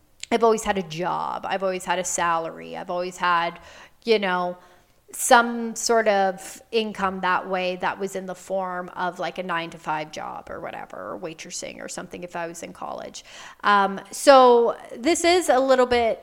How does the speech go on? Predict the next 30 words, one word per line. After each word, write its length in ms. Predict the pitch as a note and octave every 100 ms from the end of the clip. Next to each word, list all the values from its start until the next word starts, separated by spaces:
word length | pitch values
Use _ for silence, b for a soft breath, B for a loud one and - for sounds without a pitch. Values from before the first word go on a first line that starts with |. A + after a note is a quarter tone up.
| - _ _
um, 680 | G#3+ G#3 G3+ G3 F#3+ F#3+ F#3+ -
it 140 | B3
is 180 | C4+ D4
a 60 |
little 240 | D#4+ C4 B3
bit 180 | A#3+ -
different, 420 | D#4+ C#4+ G#3 G3+
but 120 | G#3+
I, 200 | G#3+ G#3
I 140 | - G#3
feel 440 | - B3 A3+ A3
completely 520 | G#3 G3 G3+ F#3 F#3+
fine 380 | F3+ F#3+ F#3 F3+
and 140 | F3 F3+
secure 540 | - - F3 E3 - -
with 180 | F3+ -
it. 300 | - - -
Um, 380 | F#3+ E3+ E3+ E3+ -
it's 160 | A3
just 160 | A3+ G#3+
different. 320 | E4 - - _ B B B B
And 180 | A#3+ B3
so 600 | - B3+ A#3+ A#3 A#3 - _ _ _ _ _ _ _ - - _ -
I 160 | A#3 A#3+
<laughs> 0 |
just, 540 | - B3+ C4+ - -
like, 480 | A3+ G#3 G3+ G3+ - B B B B B _ -
um, 680 | G3+ G3 F#3+ F#3 F3+ G3 - - _ _ _ _ _ _ _ -
was 200 | A#3 A#3
saying, 720 | - B3 A#3+ C#4 C#4+ D4 -